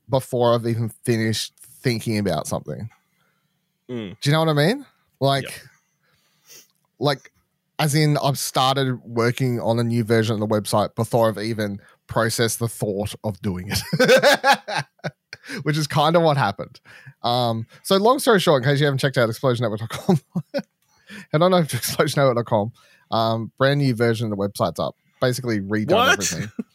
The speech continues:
Speaker 1: You have no idea. And this is the thing. I don't wanna, don't know how, like, how much is too just inside baseball. And not even, like, from a, like, giving away, like, anything. It's just, like, understanding, like, how websites work and stuff. But, like, there is so much shit involved.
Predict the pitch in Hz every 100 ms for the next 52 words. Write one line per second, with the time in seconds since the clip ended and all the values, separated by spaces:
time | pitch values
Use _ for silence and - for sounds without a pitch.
0 | _ - _ - 196 247 262 359 226 180
1 | 147 190 240 185 160 165 240 247 170 143
2 | 196 175 151 127 110 113 117 - 127 113
3 | 113 - 127 110 104 107 107 107 - 98
4 | - - 196 285 262 202 151 135 143 127
5 | 117 110 - 117 113 104 98 101 98 98
6 | 107 98 104 113 135 127 - - - _
7 | 120 - 127 127 123 - 107 104 104 113
8 | 110 - 110 - 113 104 101 98 - 101
9 | - 98 98 113 - 123 147 - 113 -
10 | - - _ 117 117 - _ _ _ _
11 | _ - 151 175 220 - - 147 156 170
12 | 165 - - - 113 139 - - _ _
13 | _ - 120 95 98 92 104 175